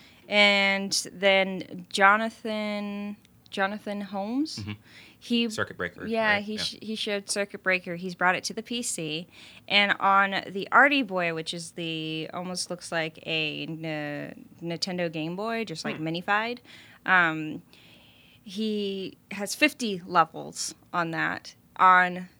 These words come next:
Speaker 1: the P C version, he has a hundred levels now, and he was showing some of the levels, and they just get sorta super crazy.
Speaker 2: Yeah, he did it on
Speaker 1: Mystic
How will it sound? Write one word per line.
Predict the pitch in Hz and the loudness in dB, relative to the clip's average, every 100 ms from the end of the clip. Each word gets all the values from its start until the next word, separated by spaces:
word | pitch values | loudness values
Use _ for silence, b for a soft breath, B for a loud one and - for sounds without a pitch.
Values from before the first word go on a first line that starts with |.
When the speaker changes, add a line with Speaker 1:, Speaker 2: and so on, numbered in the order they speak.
| - | -20
Speaker 1:
the | - | -18
P | - 180 | -10 -2
C | - 294 | 2 2
version, | 254 208 185 - 175 175 | 4 2 2 -4 -6 -8
he | 175 190 | -8 -12
has | 185 185 170 170 | -10 -6 -6 -6
a | |
hundred | 185 277 294 240 196 170 | 0 8 8 8 2 -2
levels | 170 156 156 165 | -2 -2 -6 -6
now, | 156 151 147 - | -6 -4 -6 -6
and | 208 | -6
he | 190 | -6
was | 180 175 | -6 -6
showing | 185 175 | -4 -4
some | 180 185 | -6 -8
of | 175 | -6
the | 170 | -4
levels, | 170 165 170 | -4 -6 -10
and | - 180 | -8 -6
they | 208 | -4
just | 196 196 | -6 -8
get | 185 - | -8 -6
sorta | - - - - 359 370 330 302 277 | -6 -6 -8 -10 -10 -2 0 0 -2
super | - 240 214 | -4 -4 -6
crazy. | 202 190 170 170 175 170 170 175 b b b b b b _ _ _ - _ _ - - - B B | -6 -6 -6 -8 -10 -10 -12 -14 b b b b b b _ _ _ -20 _ _ -20 -20 -20 B B
Speaker 2:
Yeah, | 120 104 | 4 4
he | 101 104 | 4 -4
did | 107 127 | -4 -2
it | 131 | -2
on | 113 | 2
Speaker 1:
Mystic | 104 | 2